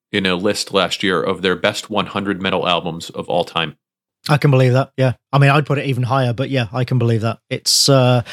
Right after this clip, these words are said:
Speaker 2: and yet, as I say, the band themselves, as a whole, kind of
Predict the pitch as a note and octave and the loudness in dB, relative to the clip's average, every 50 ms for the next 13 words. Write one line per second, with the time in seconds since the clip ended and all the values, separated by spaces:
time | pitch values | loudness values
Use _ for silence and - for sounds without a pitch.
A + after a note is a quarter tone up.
0 | - - E3+ F3+ F#3 F3 D#3 G3 F#3+ D#3+ A#2 - - - - _ - - D3+ B2 | -8 0 2 2 4 4 4 2 2 2 0 -4 -8 -10 -10 _ -4 -2 0 0
1 | D3+ C3+ - E3+ E3 C#3 G#2+ B2+ A#2 - D3+ D#3 E3 D#3+ D3+ B2 - D3 C3 - | 2 2 4 4 4 4 2 0 2 2 2 4 4 4 2 2 0 -2 0 2
2 | - E3+ F3+ E3 B2 A2 A#2 B2+ C3+ - - - _ _ _ _ _ _ - D#3+ | 4 4 4 4 2 0 -4 -6 -6 -6 -6 -6 _ _ _ _ _ _ 0 2
3 | D3 A#2 C3+ A#2+ - F3 F3+ E3 C#3+ C3 G#2 G#2 _ - - _ _ _ - - | 2 2 2 0 4 6 6 6 4 2 -4 -6 _ -20 -20 _ _ _ -8 0
4 | A2+ C#3+ F#3+ G#3 G#3+ G#3 G3+ E3+ D#3+ - | 2 2 2 4 2 2 0 -2 -4 -14